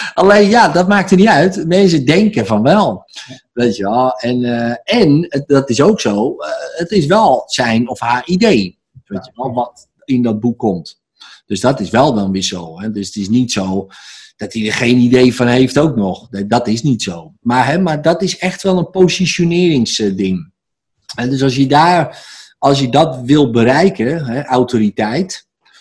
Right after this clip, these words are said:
Hè, want dat is wel, dat is ook een, zo'n leuke piramide. En misschien ken je die wel.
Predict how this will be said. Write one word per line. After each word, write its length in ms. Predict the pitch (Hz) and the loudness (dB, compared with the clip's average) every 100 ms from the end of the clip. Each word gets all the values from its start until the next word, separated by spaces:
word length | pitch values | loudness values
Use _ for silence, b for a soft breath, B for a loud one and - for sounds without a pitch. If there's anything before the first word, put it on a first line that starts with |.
| B B B B | B B B B
Hè, 100 | 127 | 0
want 180 | 147 185 | 2 4
dat 140 | 190 190 | 2 2
is 160 | 165 | 0
wel, 400 | 170 190 190 190 | 0 0 0 -2
dat 160 | 160 170 | -4 -4
is 180 | 165 - | -6 -6
ook 220 | 190 - | -4 -4
een, 260 | 160 151 | -2 -4
zo'n 340 | 147 151 147 143 | -2 0 0 2
leuke 320 | 143 139 139 | 2 2 -2
piramide. 680 | - 143 127 120 120 160 175 | 0 0 0 0 0 -2 -2
En 120 | 156 | -6
misschien 480 | 143 180 170 175 - | -4 -2 -2 -4 -2
ken 160 | 185 | 0
je 80 | 190 | 0
die 160 | 151 - | 0 -2
wel. 400 | 110 - 208 | -2 -2 -4